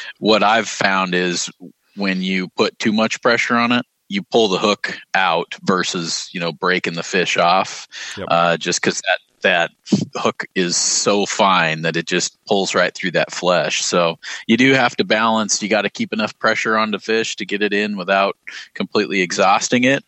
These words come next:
Speaker 1: but you gotta have a little bit of extra patience and, uh, anticipate that one last run that they give you right before you get 'em into the net. Be ready for that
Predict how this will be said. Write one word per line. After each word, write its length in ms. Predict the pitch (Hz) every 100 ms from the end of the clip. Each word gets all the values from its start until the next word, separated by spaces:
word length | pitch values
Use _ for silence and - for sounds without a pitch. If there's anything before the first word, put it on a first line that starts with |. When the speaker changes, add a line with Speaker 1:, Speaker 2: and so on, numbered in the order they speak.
| -
Speaker 1:
but 320 | 98 92 90 - - - -
you 100 | 85
gotta 240 | 101 95
have 200 | 98 90
a 40 |
little 240 | 92 110 120
bit 140 | 113
of 60 | 113
extra 340 | 117 117 107
patience 720 | - 110 110 117 110 - - -
and, 420 | 101 90 90 90
uh, 320 | 90 87 87 - - - - _ -
anticipate 720 | 107 92 127 110 117 123 107 -
that 200 | 92 -
one 240 | 95 120
last 380 | 123 120 120 117
run 280 | 110 117 110
that 120 | 104 -
they 100 | 95
give 220 | 101 92
you 120 | 98
right 220 | 98 101
before 280 | 101 - 104
you 100 | 101
get 160 | 92 101
'em 140 | 101
into 180 | 101 95
the 80 | 92
net. 300 | 95 98 -
Be 140 | 95 90
ready 240 | 95 95
for 140 | - 92
that 300 | 101 101